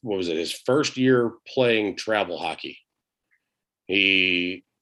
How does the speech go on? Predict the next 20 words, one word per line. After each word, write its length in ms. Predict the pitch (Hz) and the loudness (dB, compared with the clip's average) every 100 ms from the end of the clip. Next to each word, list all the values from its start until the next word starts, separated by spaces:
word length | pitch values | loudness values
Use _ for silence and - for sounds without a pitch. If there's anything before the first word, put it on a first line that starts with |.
| 87 | -4
got 240 | 107 110 | 0 2
his 260 | 104 82 - | 2 0 -4
first, 440 | - - 131 123 127 | -8 -2 0 0 0
oh 100 | 120 | 2
no, 180 | 110 | 2
his 120 | 87 - | 2 -2
first 400 | 139 143 92 80 | -2 -2 -2 -2
game 380 | 95 117 110 | 2 2 2
he 160 | 87 92 | 0 0
ever 240 | 92 87 - | 0 -4 -6
played 240 | 117 117 | -2 0
as 140 | 107 82 | 0 -4
a 60 | |
goalie. 500 | 78 78 87 73 67 - _ - | -8 -2 -2 -2 -8 -14 _ -12
So 380 | - 98 90 | -2 0 0
he 120 | 78 104 | -2 0
got, 440 | 104 98 90 78 _ _ _ _ _ _ _ _ _ 101 | 2 2 2 -2 _ _ _ _ _ _ _ _ _ -2
um, 720 | 101 92 85 80 78 76 78 _ _ _ _ _ _ _ _ _ _ _ _ - | 0 2 0 -2 -6 -8 -14 _ _ _ _ _ _ _ _ _ _ _ _ -2
he 140 | 117 | 0
got, 260 | 110 92 | 2 0